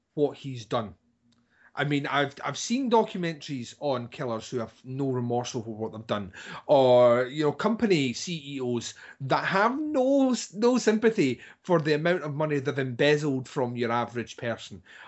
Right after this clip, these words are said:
or, you know, um, I, I thought that where, where there is a clear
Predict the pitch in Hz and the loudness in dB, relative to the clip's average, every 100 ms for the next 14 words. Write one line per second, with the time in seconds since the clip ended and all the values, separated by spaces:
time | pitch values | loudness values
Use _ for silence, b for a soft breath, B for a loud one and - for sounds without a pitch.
0 | B - 185 180 190 196 196 185 180 165 | B 4 6 6 4 4 4 6 2 0
1 | B B _ 175 170 160 156 151 135 _ | B B _ 4 4 2 -6 -10 -12 _
2 | _ _ _ - 185 202 226 226 185 165 | _ _ _ -4 0 2 2 0 -2 -4
3 | 151 185 156 180 170 160 151 147 165 - | 0 -2 2 2 2 2 0 -2 -6 -12
4 | - 240 254 254 240 226 | -6 -4 0 2 2 2